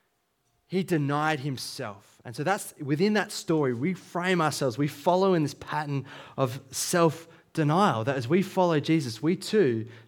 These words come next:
die to ourselves. And this then shapes everything in our story. It shapes the way we see justice. It's not about our individualistic needs,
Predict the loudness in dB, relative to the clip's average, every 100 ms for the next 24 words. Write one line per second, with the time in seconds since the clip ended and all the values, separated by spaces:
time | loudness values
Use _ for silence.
0 | -2 2 4 4 2 0 -4 -6 -6 -10
1 | -14 -18 -18 -20 _ _ _ _ _ _
2 | -2 2 4 4 4 4 4 4 2 0
3 | 2 2 2 2 0 0 -2 -2 -2 -4
4 | -6 -6 -6 -6 -2 0 0 0 0 2
5 | 2 0 -2 -2 2 2 0 -6 -14 -16
6 | -18 _ -20 -18 -14 -2 2 4 4 4
7 | 2 0 -2 -2 -2 -2 -4 -4 -6 -6
8 | -12 -12 -12 -12 -14